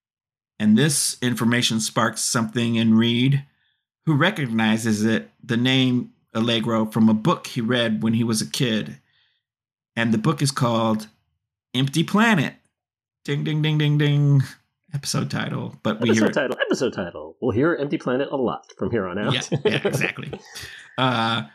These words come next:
Speaker 1: which is a book that was written by the one-hit wonder author David Hansberry.
Speaker 2: Do authors have one hit? Is,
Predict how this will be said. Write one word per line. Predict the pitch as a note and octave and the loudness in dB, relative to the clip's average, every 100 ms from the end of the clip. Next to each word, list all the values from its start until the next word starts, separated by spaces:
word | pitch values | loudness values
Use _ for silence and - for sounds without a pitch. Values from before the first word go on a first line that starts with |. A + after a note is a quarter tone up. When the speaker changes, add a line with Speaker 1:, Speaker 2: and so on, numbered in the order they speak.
| _ _ _ _ - | _ _ _ _ -2
Speaker 1:
which | D3 D3+ | 0 2
is | D3+ C3+ | 2 2
a | |
book | A2+ D#3 D3 | 2 0 0
that | D#3+ B2 | 0 0
was | C3+ C3+ | 0 0
written | D3+ C#3+ C3+ | 0 2 4
by | C3+ C3 B2+ B2 B2+ - - | 4 4 2 0 -4 -8 -10
the | A2+ B2 | -2 0
one-hit | C3 D#3 C#3+ C3+ D3 B2 | 4 4 6 4 4 2
wonder | C3+ C#3 C3+ - | 2 4 2 2
author | B2+ A#2+ C3+ B2+ B2 B2 A2+ _ _ _ _ _ - | 0 0 0 0 2 0 -2 _ _ _ _ _ 0
David | C3 D#3 D3+ | 2 4 2
Hansberry. | C3 B2 C3 B2 A2 A2+ G#2+ G#2+ G#2 - | 0 0 0 0 -2 0 2 2 -2 -4
Speaker 2:
Do | - | -2
authors | C#5+ - B4 B4+ B4+ A#4+ - | -2 0 0 2 4 2 0
have | G4 G4 | -2 -2
one | G4 G4+ - | 0 0 2
hit? | F#4 F#4+ - - _ _ _ _ _ _ _ | 0 -2 -6 -20 _ _ _ _ _ _ _
Is, | - | 2